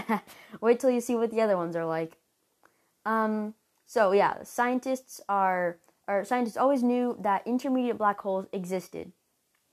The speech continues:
but could never find one. Now, very recently,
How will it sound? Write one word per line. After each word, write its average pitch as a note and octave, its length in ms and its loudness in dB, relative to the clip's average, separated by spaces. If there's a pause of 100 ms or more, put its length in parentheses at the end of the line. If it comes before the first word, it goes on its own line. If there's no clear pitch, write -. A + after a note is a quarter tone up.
(260)
but G#3 120 -8
could G#3 100 -6
never G3 220 2
find F3 280 -6
one. - 200 -18 (960)
Now, F3 400 -4
very G#3 400 4
recently, A#3+ 640 0